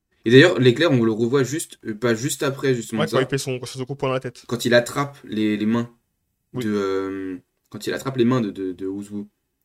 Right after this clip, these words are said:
Speaker 1: On voit ces deux
Speaker 2: Ouais.
Speaker 1: éclairs, c'est vrai que, enfin, même plus, des éclairs qui tombent dans les mains. Après, je pense que, ouais, c'est le choc entre Haki, mais effectivement, est-ce que ce serait pas le Haki des Rois, est-ce que c'est pas pour nous teaser ça ?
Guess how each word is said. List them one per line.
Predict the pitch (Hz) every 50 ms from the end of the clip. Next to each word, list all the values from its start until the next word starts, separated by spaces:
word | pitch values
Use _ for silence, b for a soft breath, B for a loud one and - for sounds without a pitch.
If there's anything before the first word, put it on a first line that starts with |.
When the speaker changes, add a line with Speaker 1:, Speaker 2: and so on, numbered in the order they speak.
| _ -
Speaker 1:
On | - 95
voit | 101 110 135 139
ces | 127 107
deux | 107 117 143 135 131
Speaker 2:
Ouais. | 127
Speaker 1:
éclairs, | 120 - 120 120 127
c'est | - 117
vrai | 101 113 120
que, | 120 -
enfin, | - - 110
même | 101 92 95 101
plus, | 101 - 139 143 - - b b b b _
des | 110 110 117
éclairs | 110 107 135 135
qui | 131 117 104
tombent | - 135 127
dans | 120 113
les | 110 107
mains. | 107 120 135 - _ _ _ _ _ _ B B B B
Après, | - 113 113 156
je | -
pense | 175 143
que, | 135
ouais, | 135
c'est | 120
le | 113 101
choc | - 135 131
entre | 123 110 - 113 -
Haki, | - 113 - - 160 180
mais | - 110
effectivement, | 110 104 - 107 104 - 139 147
est-ce | 127 139
que | -
ce | -
serait | - -
pas | 123 117
le | 107 -
Haki | - - -
des | 110 110
Rois, | 98 113 123
est-ce | 127 -
que | 110
c'est | 101
pas | - 110
pour | 107 104 - 107
nous | 101 101
teaser | 101 - 107 104 104
ça ? | 104 113 120 135 135 _